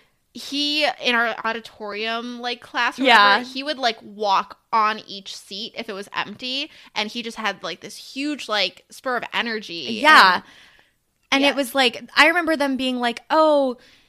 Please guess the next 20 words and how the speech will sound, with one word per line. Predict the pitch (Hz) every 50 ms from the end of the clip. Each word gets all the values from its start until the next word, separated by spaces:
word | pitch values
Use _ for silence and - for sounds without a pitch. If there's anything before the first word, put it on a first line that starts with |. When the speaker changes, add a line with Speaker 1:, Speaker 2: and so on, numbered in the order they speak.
| _ _ _
Speaker 2:
you | 233 220 220 254 294
need | 302 311 277
to | 247
be | 240 254
so | 233 - - - 285 277
professional," | 277 - 285 269 - 262 254 254 - - 233 233 226 220
and | 220 220
blah, | 226 247
blah, | 240 247 220
blah, | 240 233
blah. | 214 233 240
And, | - 233 254 269
like, | 277 262 226
yes, | 233 233 214 233 302 - -
the, | - 294 -
granted, | 233 208 - 240 240 240 240
there, | 233 240 233
like, | 226 233 214 -
were | 180 202 196 202 214 233
times | 233 - - - 233 190 175 180 185 214 247 269